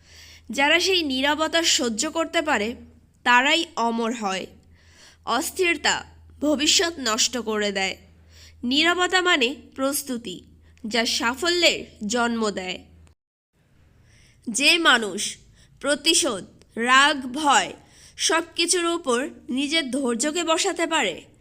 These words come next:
সে শত্রুকেও সময়ের মধ্যে ফেলে জয় করে। ধৈর্য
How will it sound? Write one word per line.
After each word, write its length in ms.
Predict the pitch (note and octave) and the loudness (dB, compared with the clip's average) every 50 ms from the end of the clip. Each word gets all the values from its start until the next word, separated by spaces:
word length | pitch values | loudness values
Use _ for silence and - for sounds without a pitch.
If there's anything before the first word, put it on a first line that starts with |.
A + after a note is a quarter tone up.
| _ - - - - _ - | _ -20 -20 -20 -20 _ -6
সে 180 | - - E4+ F4+ | -2 0 0 2
শত্রুকেও 720 | F#4 - F4 D4+ C4+ C4+ C#4 - E4+ F4+ E4+ - D4+ B3+ A3+ C4 - - - - - - | 2 2 2 2 0 -2 -4 -6 -6 -4 0 2 4 4 2 2 -4 -10 -16 -12 -8 -6
সময়ের 500 | - - C#4+ C4+ C4 C#4 D4+ D#4 D#4+ D#4 | -4 -4 -4 -4 -2 0 2 2 2 2
মধ্যে 340 | D4+ D#4+ D#4+ C#4+ C4+ E4 E4+ | 2 0 -2 -2 -2 -4 -4
ফেলে 300 | E4+ F#4 E4+ D4+ A#3+ A#3+ D4+ E4+ - - - B3+ A3 | -2 0 0 0 0 0 -4 -6 -12 -14 -10 -8 -4
জয় 320 | G#3 B3 A#3+ A#3 A3+ A3 | -2 0 2 2 2 0
করে। 320 | A3 A3 G3+ G3 F#3+ F3+ - - - - - - - - - - - - - - - - | -2 -4 -4 -4 -4 -6 -8 -10 -14 -20 -20 -20 -20 -20 -20 -20 -20 -20 -20 -18 -10 -4
ধৈর্য 320 | G#3+ D4+ D4+ D#4 E4 D#4 | -2 0 0 0 0 0